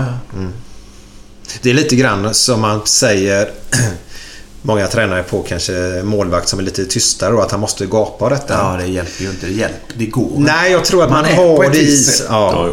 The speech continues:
Speaker 3: ja.
Speaker 1: Kolla
Speaker 2: Det
Speaker 1: på Isak.
Speaker 3: Mm.
Speaker 1: Isak, fantastisk målvakt. Men det, vi pratade om det innan, Glenn och jag. Men han är för snäll.
Speaker 3: Mm, mm.
Speaker 1: Du vet, lite...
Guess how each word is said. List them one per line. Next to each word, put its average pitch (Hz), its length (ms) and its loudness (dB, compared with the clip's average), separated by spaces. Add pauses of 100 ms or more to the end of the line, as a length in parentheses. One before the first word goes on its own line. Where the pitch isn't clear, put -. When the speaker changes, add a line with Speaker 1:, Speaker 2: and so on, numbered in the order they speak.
(120)
Speaker 3:
ja. 120 60 0
Speaker 1:
Kolla 131 160 4
Speaker 2:
Det 160 60 4
Speaker 1:
på 175 80 2
Isak. 160 640 0 (340)
Speaker 3:
Mm. 85 180 -2 (340)
Speaker 1:
Isak, 139 560 0 (560)
fantastisk - 760 -2
målvakt. - 360 -10 (1300)
Men 135 160 2
det, 131 60 2
vi 139 160 2
pratade 139 260 0
om 123 80 0
det 120 100 0
innan, 110 220 -2
Glenn 107 180 -2
och 95 60 -2
jag. 82 140 -6
Men 120 80 0
han 262 160 2
är - 40 0
för - 140 -6
snäll. 269 520 -2 (140)
Speaker 3:
Mm, 80 160 -2 (260)
mm. - 160 -4 (460)
Speaker 1:
Du 240 80 -4
vet, 226 140 -4
lite... 233 460 -4